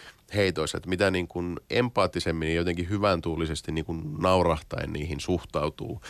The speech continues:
niin sitä helpompi ne on jotenkin sietää ja käsitellä. Että, että niin kuin en-, ennen jos tuli vaikka tällaisia niin kuin negatiivisia ajatuksia minusta itsestäni, niin kuin omasta minäkuvasta, niin mä otin ne tosi vakavasti ja jotenkin niin kuin lähdin miettimään, että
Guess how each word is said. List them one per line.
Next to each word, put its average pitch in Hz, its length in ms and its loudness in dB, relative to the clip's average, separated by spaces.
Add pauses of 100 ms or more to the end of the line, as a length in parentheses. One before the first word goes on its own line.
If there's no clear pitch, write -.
(180)
niin 90 140 4
sitä 95 220 4
helpompi 101 460 2
ne 80 80 -2
on 76 100 0
jotenkin 80 260 -2
sietää 82 360 2
ja 76 80 0
käsitellä. 78 580 2
Että, - 160 -2
että 73 160 -4
niin 78 140 0
kuin 80 220 -2 (360)
en-, 110 200 4
ennen 101 300 6
jos 90 140 2
tuli 85 220 0
vaikka 80 220 0
tällaisia 80 260 0
niin 82 80 0
kuin 87 80 2
negatiivisia 80 760 2
ajatuksia 80 460 0
minusta 80 300 0
itsestäni, 82 440 0
niin 76 120 -2
kuin 73 100 0
omasta 82 260 2
minäkuvasta, 85 540 2
niin 76 60 0
mä 80 60 2
otin 80 120 2
ne 80 80 0
tosi 80 280 2
vakavasti 76 600 2
ja - 120 -2
jotenkin 73 260 0
niin 76 80 -2
kuin 78 120 2
lähdin 80 200 4
miettimään, 85 220 4
että 78 100 2